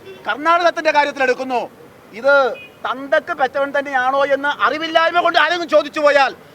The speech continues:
ചോദിക്കാൻ പാടില്ലാതാണെന്നറിയാം, പക്ഷേ അറിവില്ലാതെ ആരെങ്കിലും ചോദിച്ചു പോയാൽ ആ അറിവില്ലാത്തവനെ കുറ്റപ്പെടുത്താൻ പറ്റില്ല. ബീഹാറിൽ എടുക്കുന്ന നിലപാട് ഘടകവിരുദ്ധമായി, ആ, കർണാടകത്തിൽ സ്വീകരിക്കുന്നു, ഘടകവിരുദ്ധമായി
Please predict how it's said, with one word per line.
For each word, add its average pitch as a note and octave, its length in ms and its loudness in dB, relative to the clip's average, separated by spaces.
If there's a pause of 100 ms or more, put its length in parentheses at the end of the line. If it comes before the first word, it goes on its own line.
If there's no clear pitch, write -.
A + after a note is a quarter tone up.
(120)
ചോദിക്കാൻ D4+ 460 -2
പാടില്ലാതാണെന്നറിയാം, D#4+ 1000 2 (360)
പക്ഷേ C4 180 0
അറിവില്ലാതെ D#4+ 600 2
ആരെങ്കിലും D#4 280 0
ചോദിച്ചു C#4 260 0
പോയാൽ C4 340 4 (320)
ആ C#4 160 6
അറിവില്ലാത്തവനെ C#4+ 720 0 (220)
കുറ്റപ്പെടുത്താൻ C4 520 -2
പറ്റില്ല. G#3+ 420 -2 (380)
ബീഹാറിൽ D#4+ 460 2
എടുക്കുന്ന D#4+ 320 0
നിലപാട് D4+ 480 4 (380)
ഘടകവിരുദ്ധമായി, E4 840 2 (360)
ആ, A3 280 4 (100)
കർണാടകത്തിൽ E4 560 0
സ്വീകരിക്കുന്നു, B3 540 -4 (380)
ഘടകവിരുദ്ധമായി E4 800 2